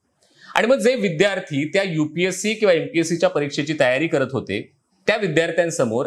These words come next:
अचानकपणे एक पेच निर्माण झाला की, आता तयारी कशी करायची. आणि मग या दरम्यान द युनिक अकॅडमीच्या माध्यमातनं जे विद्यार्थी दोन हजार एकोणीस च्या बॅचला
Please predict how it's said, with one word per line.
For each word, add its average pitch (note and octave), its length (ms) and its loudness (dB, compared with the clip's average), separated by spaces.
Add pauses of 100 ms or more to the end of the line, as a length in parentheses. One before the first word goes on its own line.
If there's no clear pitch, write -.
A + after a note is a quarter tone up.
अचानकपणे F3+ 640 0
एक E3+ 380 -4
पेच D3+ 220 0
निर्माण G#2 360 -2
झाला F2+ 200 -14 (480)
की, F3 60 2
आता E3+ 160 2 (100)
तयारी D3 280 2
कशी C3+ 280 -2
करायची. F2+ 460 -6 (720)
आणि G3+ 100 4
मग A#3 140 4
या F3+ 160 2
दरम्यान F3 540 0
द A#2+ 60 0
युनिक G3 360 0
अकॅडमीच्या E3+ 500 0
माध्यमातनं B2+ 720 -4 (480)
जे F#3 180 2
विद्यार्थी E3+ 560 -2
दोन D#3 240 -2
हजार D#3 260 0 (100)
एकोणीस F3+ 480 -4
च्या G#3 100 2
बॅचला C#3 540 -2